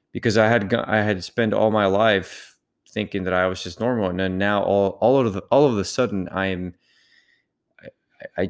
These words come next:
I just can't learn as, as, as good as everybody else, and, and I have problems, and I have a learning disability. So why did I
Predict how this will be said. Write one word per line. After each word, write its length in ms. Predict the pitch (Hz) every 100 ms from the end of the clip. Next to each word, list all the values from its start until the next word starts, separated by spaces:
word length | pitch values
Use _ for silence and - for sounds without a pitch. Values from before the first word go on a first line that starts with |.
| -
I 80 | 98
just 220 | 101 -
can't 240 | - 104
learn 500 | - 95 113 110 95
as, 260 | 90 92 113
as, 280 | - 90 87 -
as 160 | 95 98
good 200 | 104 98
as 120 | 95
everybody 360 | 95 92 95
else, 420 | 95 67 98 87 -
and, 240 | 95 87
and 280 | 78 87 85
I 120 | 95 95
have 280 | 98 95
problems, 600 | - - 127 101 92 87
and 180 | 90 87 - _ _ _ _ _ _ _ _ _ _ _ _ _ _ _ _ - _ -
I 40 |
have 140 | 104 101
a 60 |
learning 300 | 98 135 131
disability. 680 | 87 82 - 85 - - - _ _ _ _ _ _ _ _ _ _ _ _ _ _ _ _ _ _ _ _ _ _ _ _ _ _ _ _ _ _ _ _ _ -
So 500 | - 120 113 107 - _ _ _ _ _ _ _ _ _ _ -
why 340 | 110 147 180
did 160 | 156 127
I 200 | 117